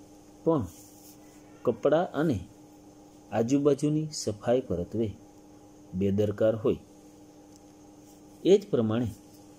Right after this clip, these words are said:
ગામડાનો ખેડૂત ખેતરમાં ઉગી નીકળતા નકામા છોડવા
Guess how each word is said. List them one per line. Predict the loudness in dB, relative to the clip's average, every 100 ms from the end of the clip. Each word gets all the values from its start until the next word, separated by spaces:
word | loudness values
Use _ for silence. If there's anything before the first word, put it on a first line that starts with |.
| -20 -8
ગામડાનો | -2 2 4 4 2 -2
ખેડૂત | -2 0 0 -2 -8
ખેતરમાં | -8 -2 -2 0 -2 -8 -20 -20 -20 -20 -8 -4
ઉગી | 2 4
નીકળતા | 4 0 -2 -2 -4 -8 -12 -20 -20 -20 -20 -20 -20 -8 -2
નકામા | 2 4 4 2 -2
છોડવા | 0 0 2 2